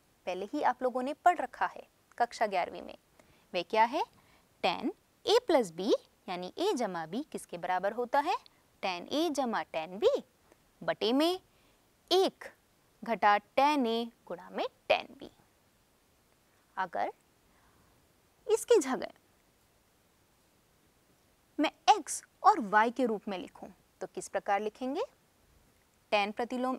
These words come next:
x हमने a माना था, तो यानी हमारा tan a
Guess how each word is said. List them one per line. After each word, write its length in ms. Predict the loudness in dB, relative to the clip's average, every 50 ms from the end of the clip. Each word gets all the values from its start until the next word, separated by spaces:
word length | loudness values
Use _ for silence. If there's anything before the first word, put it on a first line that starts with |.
| -4 -6
x 200 | -6 -6 -6 -4
हमने 220 | -2 -2 -2 -4 -4
a 120 | -4 -4 -2
माना 300 | -2 -2 -2 -4 -4 -4
था, 200 | -2 -2 -2 -2 -4 _ _ _ _ _ _ _ _ _ _ _ -14
तो 60 | -12
यानी 420 | -8 -4 0 2 2 2 0 -2 -8 _ _ _ _ _ _ _ _ _ _ _ _ _ _ _ _ _ _ _ _ _ _ -12
हमारा 380 | -8 -6 -6 -4 -4 -6 -8 -8 _ _ _ _ _ _ _ 0
tan 300 | 0 0 0 -2 -4 -6 -10 _ _ _ 0
a 240 | 2 2 2 0